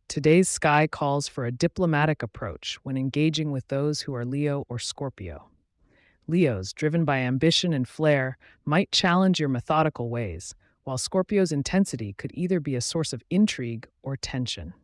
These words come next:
Embrace the Libra moon's harmonious energies to navigate these dynamics with grace.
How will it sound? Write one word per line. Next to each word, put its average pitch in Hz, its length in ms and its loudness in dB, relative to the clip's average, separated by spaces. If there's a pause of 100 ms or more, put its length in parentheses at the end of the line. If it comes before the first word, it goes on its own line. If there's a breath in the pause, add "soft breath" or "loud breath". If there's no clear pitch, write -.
(800)
Embrace 180 420 4
the 185 100 0
Libra 165 340 0
moon's 151 340 0
harmonious 156 580 0
energies 135 520 -4
to - 140 -8
navigate 143 500 0
these 135 160 -6
dynamics 123 640 -4
with - 180 -10
grace. - 480 -12